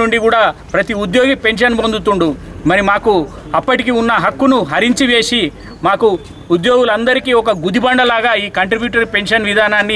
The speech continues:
ఇంప్లిమెంట్ చేయడం జరిగింది. ఆ కంట్రిబ్యూషన్ ఎటు పోతుంది, ఏమవుతుంది, అది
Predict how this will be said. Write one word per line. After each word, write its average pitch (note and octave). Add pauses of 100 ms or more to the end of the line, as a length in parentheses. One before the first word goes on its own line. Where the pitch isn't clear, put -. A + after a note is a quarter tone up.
ఇంప్లిమెంట్ G#3
చేయడం G#3+
జరిగింది. G#3 (440)
ఆ - (100)
కంట్రిబ్యూషన్ A3+
ఎటు G#3
పోతుంది, A#3 (140)
ఏమవుతుంది, A3+
అది G#3